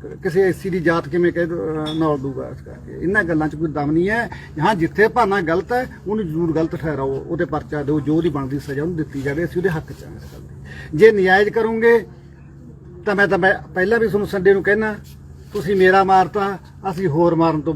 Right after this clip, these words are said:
ਆਪਦੀ ਵਾਹ ਲਾਵਾਂਗੇ ਜਿੰਨੀ ਸਾਤੋਂ ਬਚਾਏਗੀ। ਮੈਂ ਪੂਰੇ ਪੰਜਾਬ ਵਾਸੀਆਂ ਨੂੰ ਇਸ ਗੱਲ ਦੀ ਅਪੀਲ ਕਰਦਾ, ਇਹ ਮਸਲਾ ਭਾਨੇ ਦਾ ਨਹੀਂ ਹੈ,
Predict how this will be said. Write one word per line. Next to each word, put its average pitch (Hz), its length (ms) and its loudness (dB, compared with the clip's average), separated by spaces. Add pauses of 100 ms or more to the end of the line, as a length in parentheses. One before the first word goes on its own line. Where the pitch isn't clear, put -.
ਆਪਦੀ 208 360 4
ਵਾਹ 190 240 8
ਲਾਵਾਂਗੇ 165 380 2
ਜਿੰਨੀ 156 200 0
ਸਾਤੋਂ 147 220 -6
ਬਚਾਏਗੀ। 160 420 -2
ਮੈਂ 180 120 0
ਪੂਰੇ 170 240 -2
ਪੰਜਾਬ 151 380 -2
ਵਾਸੀਆਂ 165 320 0
ਨੂੰ 165 80 4
ਇਸ 151 160 -2
ਗੱਲ 151 160 -2
ਦੀ 151 200 -2 (1000)
ਅਪੀਲ 180 320 2
ਕਰਦਾ, 220 400 4 (1700)
ਇਹ 208 140 8
ਮਸਲਾ 185 540 0
ਭਾਨੇ 175 320 4
ਦਾ 202 120 4
ਨਹੀਂ 214 200 0
ਹੈ, 233 100 -4